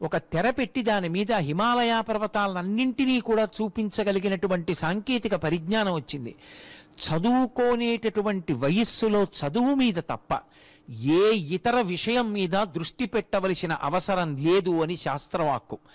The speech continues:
చదువుకునేటటువంటి పిల్లలకి చదువు చెప్పడం వినా అసలు వాళ్ళని "చదువుకోండి" అన్న ఒక్క మాట తప్ప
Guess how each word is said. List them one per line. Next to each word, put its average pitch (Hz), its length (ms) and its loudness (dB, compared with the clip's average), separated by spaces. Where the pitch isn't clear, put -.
చదువుకునేటటువంటి 226 1400 0
పిల్లలకి 214 540 0
చదువు 196 460 0
చెప్పడం 180 480 -2
వినా 147 540 0
అసలు 220 300 0
వాళ్ళని 170 440 0
"చదువుకోండి" 170 1200 0
అన్న 190 220 0
ఒక్క 208 420 0
మాట 220 340 0
తప్ప 160 440 -2